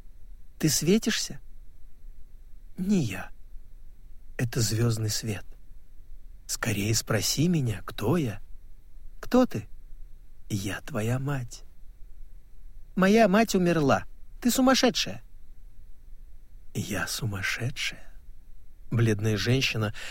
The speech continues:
прикрыла рот рукой и захихикала.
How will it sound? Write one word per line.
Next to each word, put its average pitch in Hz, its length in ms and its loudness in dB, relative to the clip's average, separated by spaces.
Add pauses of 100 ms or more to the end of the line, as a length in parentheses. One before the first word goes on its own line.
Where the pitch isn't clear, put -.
(180)
прикрыла 117 520 6
рот 113 180 2
рукой - 420 2 (520)
и - 80 2
захихикала. - 760 0